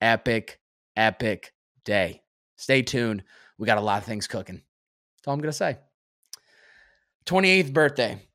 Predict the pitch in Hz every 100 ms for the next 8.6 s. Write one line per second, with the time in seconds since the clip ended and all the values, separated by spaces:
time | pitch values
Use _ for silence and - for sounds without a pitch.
0 | _ _ _ _ 123 - 160 - 185 190
1 | 190 170 180 151 147 139 139 147 135 123
2 | - - _ 120 143 147 156 147 131 123
3 | - 123 117 101 139 143 139 135 - _
4 | _ _ 123 127 127 135 143 147 139 143
5 | 117 104 139 139 - - 135 127 123 -
6 | 131 120 110 110 120 117 117 117 98 110
7 | 104 - 127 120 - 123 120 127 117 104
8 | 98 92 139 139 -